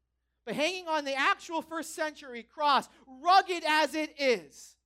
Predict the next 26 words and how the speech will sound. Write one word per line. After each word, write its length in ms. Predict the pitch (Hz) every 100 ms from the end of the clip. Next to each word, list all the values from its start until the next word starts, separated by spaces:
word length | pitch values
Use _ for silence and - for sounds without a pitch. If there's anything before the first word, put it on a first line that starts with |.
| _ _ _ _ _ _
every 400 | 302 330 330 339 311 - 262
breath, 240 | 311 254 240
his 180 | 262
splinters 680 | - - - 294 330 330 -
are 100 | 240 247
going 300 | 302 294 277 277
into 280 | 311 339 302
his 220 | 262 240 262
organs. 400 | 277 294 254 - 151 _ _ _ _ _ -
They're 180 | 381 415
not, 180 | 415 349 -
like, 160 | 349 - _
to, 80 | - - -
to 100 | 359
them, 300 | 311 349 415 349 277
for 100 | 339
Paul 300 | 330 370 508
to 80 | 508
say, 260 | - 415 359 -
"Oh, 120 | 233 294
I'm, 180 | 320 302 -
you're 140 | 330
boasting 640 | 226 294 370 508 - - 480 480 403 _ _ _ _ _ _ _ -
in 140 | 320
the 100 | 294
cross?" 800 | 277 - 330 349 466 427 - -